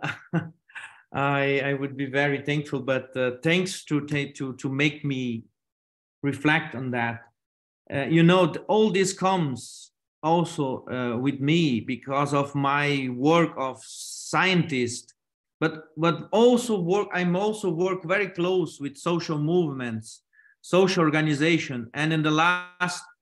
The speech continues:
I would say, uh, ten years since I translate Chayanov's book on cooperativism, I, I became completely, you know, in this idea. Well,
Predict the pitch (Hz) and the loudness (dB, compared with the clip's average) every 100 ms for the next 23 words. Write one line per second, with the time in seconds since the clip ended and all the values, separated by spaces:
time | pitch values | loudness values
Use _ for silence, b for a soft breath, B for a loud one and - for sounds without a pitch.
0 | - 147 151 147 156 151 135 120 - _ | -6 -2 -2 -4 -2 0 -2 -6 -18 _
1 | _ _ _ _ - 139 135 131 127 - | _ _ _ _ -8 -4 -2 -2 -4 -8
2 | _ - - 95 107 _ _ - 165 165 | _ -20 -18 -18 -18 _ _ 0 4 6
3 | 165 185 156 120 110 - - 180 180 - | 6 6 6 0 -4 -10 -2 0 0 -2
4 | 151 151 160 151 143 156 170 156 - - | -2 -2 0 -2 0 0 0 -2 -4 -20
5 | _ _ _ - 156 151 147 170 143 131 | _ _ _ -4 -2 0 2 2 0 -2
6 | 175 175 147 139 175 175 156 143 135 131 | -2 0 -4 -4 -6 -4 -6 -6 -6 -6
7 | 117 110 101 - _ _ _ _ _ - | -6 -6 -8 -12 _ _ _ _ _ -2
8 | 151 160 180 170 185 196 196 185 185 170 | -2 2 2 2 0 0 0 2 0 0
9 | 185 214 214 196 202 196 165 170 180 170 | 0 0 -2 -6 -6 -4 -4 -4 -4 -4
10 | 180 185 160 170 165 156 156 156 165 135 | -2 -2 0 0 -2 -4 -2 0 -2 -2
11 | 131 - 165 160 131 120 | -8 -2 0 2 -2 -8